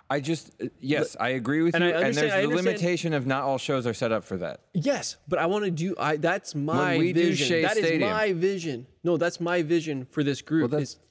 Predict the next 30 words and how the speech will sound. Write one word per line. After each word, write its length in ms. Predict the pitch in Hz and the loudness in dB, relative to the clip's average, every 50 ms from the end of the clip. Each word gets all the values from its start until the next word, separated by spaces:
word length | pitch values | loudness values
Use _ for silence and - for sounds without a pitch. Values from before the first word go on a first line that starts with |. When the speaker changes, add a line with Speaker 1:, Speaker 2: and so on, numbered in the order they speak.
| _ _ _ _ - | _ _ _ _ -4
Speaker 2:
I 100 | - 160 | -2 0
want, 220 | 180 196 214 - - | 0 0 0 0 0
no, 140 | 180 240 254 | 0 0 0
no, 60 | 233 | 0
no. 80 | 220 - - | -2 -2 -2
I 80 | 151 | 0
Speaker 1:
Fuck. 100 | 165 185 | -2 0
Speaker 2:
wanna 200 | 208 226 226 196 | 0 0 0 0
do 140 | 170 190 185 | 2 2 2
a 40 | 165 | 0
thing 180 | - 202 196 | 0 -2 -2
where 80 | 175 175 | 0 0
it's 80 | 143 127 | 2 0
like, 180 | 151 127 - 156 | 0 0 0 2
we're 80 | 156 | 2
doing 200 | 139 165 196 208 | 4 4 2 2
a 60 | 185 | 0
set 480 | - - - 170 147 175 180 - - _ - | 0 -2 0 0 0 0 0 -2 -4 _ -4
and 120 | 160 151 156 | -2 0 2
we 140 | 160 156 | 2 0
do 180 | 143 151 170 165 | 2 2 2 2
a 40 | 147 | 2
forty-five 420 | 147 - 180 180 180 - 196 175 | 0 0 0 0 0 0 0 0
minute 180 | 170 160 123 110 | 0 -2 -2 -2
set. 380 | - - 135 156 220 285 - | -2 -2 0 0 0 -2 -2
Speaker 1:
What's 260 | - 135 175 170 - - | 0 0 0 0 0 0
your 120 | 165 156 | 0 2
lived 240 | 143 147 143 131 131 | 2 0 0 0 -2
experience, 760 | 127 110 - - - 123 117 110 104 90 90 95 - - - | -4 -4 -6 -6 -4 0 0 0 0 0 -4 -6 -10 -14 -16
too? 240 | - - 104 87 90 | -12 -8 -8 -8 -8